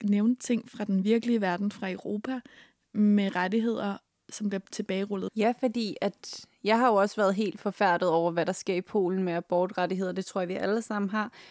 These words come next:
Speaker 2: Men på en eller anden måde har jeg også set det som noget separat fra manusfæren. Jeg har ikke rigtig set overlappet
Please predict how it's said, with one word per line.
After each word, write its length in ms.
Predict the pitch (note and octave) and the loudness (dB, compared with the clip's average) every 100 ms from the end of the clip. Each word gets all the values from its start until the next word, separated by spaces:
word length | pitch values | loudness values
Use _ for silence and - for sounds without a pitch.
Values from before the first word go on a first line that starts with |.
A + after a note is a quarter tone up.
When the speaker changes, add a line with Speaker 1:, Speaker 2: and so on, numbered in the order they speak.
| _ | _
Speaker 2:
Men 120 | G#3+ | 0
på 80 | G#3+ | 2
en 60 | B3+ | 2
eller 120 | C#4+ | 4
anden 80 | C4+ | 4
måde 120 | B3+ | 4
har 120 | B3 | 4
jeg 80 | A3+ | 4
også 140 | A#3 - | 2 2
set 280 | C4 A#3+ | 0 0
det 100 | B3 | -2
som 140 | A3+ A3+ | 0 2
noget 260 | G#3 G3 | 4 2
separat 720 | G3+ - G#3 G#3 A#3 - - - | 2 0 0 4 4 2 -4 -18
fra 300 | - G#3+ G3 | -2 4 4
manusfæren. 880 | F#3 F#3 F#3 F#3 - F#3 F3 F#3 F#3+ - _ _ _ _ _ | 4 2 2 0 0 2 4 4 0 -6 _ _ _ _ _
Jeg 80 | G#3 | 2
har 80 | A3 | 2
ikke 140 | B3+ | 4
rigtig 180 | B3 A3+ | 2 2
set 340 | - A#3+ G3+ - _ | 2 0 -2 -12 _
overlappet 800 | G#3+ G#3 B3 B3+ G3 F3 F3+ F3+ | 4 8 8 8 6 6 2 -2